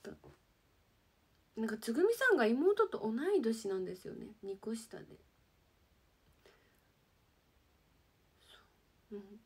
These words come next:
びっくり、びっくり。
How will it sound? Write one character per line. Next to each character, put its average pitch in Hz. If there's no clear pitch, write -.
び -
っ -
く 202
り、 202
び 220
っ 240
く 302
り。 285